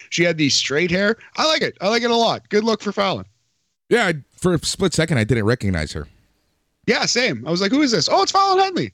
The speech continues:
Speaker 1: Damn.
Speaker 2: Yep. All right.
Speaker 1: That was my
Speaker 2: Odyssey
Speaker 1: exact reaction.
Speaker 2: <laughs> Love it. Odyssey Jones makes his entrance. Cut to the back, Bron Breakker and Wesley were preparing and psyching each other up for their match against Pretty Deadly later. Mister Stone came to taunt Breakker.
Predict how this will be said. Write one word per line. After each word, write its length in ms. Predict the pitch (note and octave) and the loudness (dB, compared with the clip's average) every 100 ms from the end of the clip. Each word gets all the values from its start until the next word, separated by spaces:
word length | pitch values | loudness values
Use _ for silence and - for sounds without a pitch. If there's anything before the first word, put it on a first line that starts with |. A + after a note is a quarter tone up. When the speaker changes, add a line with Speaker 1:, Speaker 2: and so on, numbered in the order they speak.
| _ | _
Speaker 1:
Damn. 380 | C4 D#4+ D3+ F2 _ _ _ - | -4 -2 -4 -8 _ _ _ -4
Speaker 2:
Yep. 200 | C3+ - - _ | -4 -4 -20 _
All 80 | D3+ | 0
right. 140 | F#3 | 0
Speaker 1:
That 100 | D#3 | 0
was 140 | F3+ D#3+ | -2 0
my 60 | C#3 | 2
Speaker 2:
Odyssey 140 | C#3+ | 0
Speaker 1:
exact 300 | - G3+ B3 | -2 -4 -6
reaction. 380 | F3+ C#3+ - _ _ | -10 -12 -14 _ _
Speaker 2:
<laughs> 920 | A2 - - - G4 - - - - - | -6 -6 -16 -10 -10 -6 -8 -8 -20 -4
Love 200 | F#2+ E2 | -2 -2
it. 140 | F#2+ - C3+ - - _ | -4 -10 -16 -20 -20 _
Odyssey 280 | G3+ G3 F#3+ | 0 0 0
Jones 300 | F3+ F#3+ D3 | 2 2 0
makes 200 | D#3 - | -4 -2
his 100 | A2+ | -2
entrance. 640 | F3+ F3 E3+ F3+ F3 - _ _ _ - | 0 0 0 0 -4 -8 _ _ _ -2
Cut 160 | F3 | -2
to 80 | E3 | 0
the 60 | D3+ | -2
back, 340 | D#3+ D3+ D3 | 2 0 0
Bron 240 | - D#3+ C3+ | -2 -2 2
Breakker 320 | C#3 C#3+ C3+ | 2 2 0
and 100 | A#2 | 0
Wesley 400 | A#2 G#2 C3 B2+ | 0 0 -2 0
were 320 | A#2+ A#2+ A2 | 0 2 0
preparing 680 | G2 F#2+ G#2+ G#2+ A2 G#2+ G#2 - - | 0 -2 0 0 0 -2 -6 -12 -10
and 160 | G#2+ | -8
psyching 600 | G2+ - - F3 E3 D3+ | -2 -2 0 -2 -2 0
each 180 | B2+ - | -2 0
other 200 | A#2 G#2+ | 0 0
up 180 | G2 G#2 | -4 -6
for 140 | - G2+ | -4 -2
their 180 | G#2+ G2+ | -2 -4
match 380 | F#2+ G#2 G2 G2 | -6 -2 -2 -2
against 260 | F#2+ F#2 - | -4 -6 -6
Pretty 200 | G2 F2+ | -4 -4
Deadly 340 | D#2+ E2 E2 | -2 -4 -4
later. 420 | E2 B2+ D#3 D#3 C#3+ - - - - | -2 0 0 0 -4 -16 -20 -20 -4
Mister 300 | B2+ C3+ A2+ | -2 -2 -4
Stone 400 | - - A2 G#2+ | -4 0 2 0
came 280 | - G2 G2 | -2 -2 0
to 100 | F#2 | -4
taunt 360 | - E2+ E2+ - | -8 -6 -8 -4
Breakker. 540 | A2+ A#2+ - A#2 A2 | -2 -2 0 -2 -2